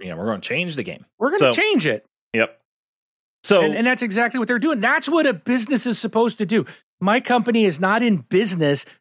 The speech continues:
Speaker 2: to be nice with our competitors.
Speaker 1: Yeah.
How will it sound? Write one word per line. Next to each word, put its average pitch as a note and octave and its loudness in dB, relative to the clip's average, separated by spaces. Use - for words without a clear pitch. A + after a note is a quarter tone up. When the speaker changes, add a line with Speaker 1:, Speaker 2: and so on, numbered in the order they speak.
Speaker 2:
to G3 -2
be G#3 0
nice G3+ 0
with G3+ 0
our F3 2
competitors. F3 -2
Speaker 1:
Yeah. - -20